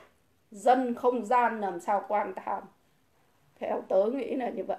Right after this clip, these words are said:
Cái, cái, cái bản chất của chúng ta là gì?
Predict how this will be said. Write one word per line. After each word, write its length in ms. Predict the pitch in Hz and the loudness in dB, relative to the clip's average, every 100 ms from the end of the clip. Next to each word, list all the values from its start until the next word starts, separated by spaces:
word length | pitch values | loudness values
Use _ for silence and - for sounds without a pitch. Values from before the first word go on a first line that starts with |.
| - _ _ _ _ _ _ _ _ _ _ _ | -8 _ _ _ _ _ _ _ _ _ _ _
Cái, 140 | - 170 - _ - | -6 -6 -6 _ -6
cái, 180 | - 170 _ _ _ _ _ _ _ _ _ _ _ _ | -4 -4 _ _ _ _ _ _ _ _ _ _ _ _
cái 140 | - 294 | -4 0
bản 360 | 220 220 - 165 | 2 0 -4 0
chất 160 | 311 330 - | 4 4 2
của 140 | - 175 | 0 0
chúng 160 | 214 | 0
ta 240 | 254 226 208 | 2 2 2
là 180 | 180 190 | -2 -4
gì? 240 | 214 101 | -6 -8